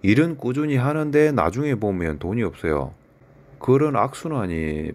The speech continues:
반복이 되는 근본적인 이유가 기름은 많이 먹는데 운송료가 낮아서 그런 겁니다. 나름 일은 많이 했는데 차에 기름 넣고 타이어 갈고 오일 갈고 막 이것저것 쓰고 나면 돈이 없어요.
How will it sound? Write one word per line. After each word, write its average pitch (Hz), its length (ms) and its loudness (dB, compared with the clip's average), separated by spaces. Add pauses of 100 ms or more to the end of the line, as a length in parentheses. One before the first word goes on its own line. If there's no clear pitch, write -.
(100)
반복이 117 460 0
되는 85 240 0
근본적인 107 720 -2
이유가 78 600 0 (160)
기름은 160 380 2
많이 95 260 0
먹는데 104 680 -4
운송료가 110 580 -2
낮아서 95 440 -2
그런 76 200 -2
겁니다. 67 460 -6 (680)
나름 131 460 2
일은 117 320 0
많이 98 300 -2
했는데 87 600 -2
차에 120 320 0
기름 104 300 0
넣고 85 340 -4
타이어 95 320 0
갈고 90 460 2
오일 95 400 2
갈고 95 400 -2
막 87 260 0
이것저것 101 540 -2
쓰고 107 300 -4
나면 78 580 -4
돈이 98 260 -4
없어요. 76 460 -2